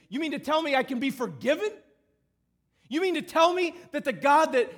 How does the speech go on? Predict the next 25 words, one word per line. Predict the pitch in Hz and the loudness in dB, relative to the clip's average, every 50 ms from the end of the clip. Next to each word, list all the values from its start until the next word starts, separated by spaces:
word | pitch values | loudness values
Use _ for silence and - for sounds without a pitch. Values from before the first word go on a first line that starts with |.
| - | -12
in | - 302 320 | -8 -6 -2
my | 311 294 277 | 0 -2 -2
sin | - - - - 311 320 294 | -2 -4 -8 -6 -4 -4 -2
and | 302 277 254 | -2 -2 -2
rebellion | 262 196 - 269 302 320 294 277 254 | -2 -2 2 2 2 2 2 0 -2
I | 240 247 | -4 -6
said, | 220 - - 262 262 262 | -6 -4 -4 -4 -4 -4
No, | 254 269 285 302 320 330 330 302 269 208 175 - - - - - - _ | -6 -6 -2 2 8 10 10 10 10 8 4 -2 -8 -16 -20 -20 -20 _
get | - 302 320 294 294 | -4 -4 -4 -2 -2
rid | 302 330 339 330 | 2 2 4 4
of | 320 269 | 4 2
him, | 233 185 131 - - _ _ _ _ _ | 0 -4 -4 -6 -14 _ _ _ _ _
kill | - 269 339 349 320 269 | -4 0 2 4 4 2
him, | 202 139 - - - _ _ | 2 -2 -8 -14 -20 _ _
crucify | - - 330 359 349 349 - 294 - - 269 240 226 214 | -4 0 0 0 0 0 -4 -8 -6 -2 0 0 2 0
him, | 196 170 - - _ _ _ | -2 -6 -10 -14 _ _ _
crucify | 285 330 330 - - 320 185 - 262 240 226 | -4 -4 -4 -4 -4 -10 -8 -2 -2 0 0
him, | 214 214 - | -2 -4 -4
entering | 240 294 294 294 294 285 269 262 262 | -4 -4 -4 -4 -6 -6 -6 -4 -4
into | 285 285 285 | -4 -6 -6
the | 269 247 | -6 -8
chance | 185 - 262 277 285 - - | -8 -8 -6 -6 -6 -6 -6
of | 269 | -8
the | 214 240 | -8 -10
crowd. | - - 269 269 254 233 | -8 -2 2 2 2 2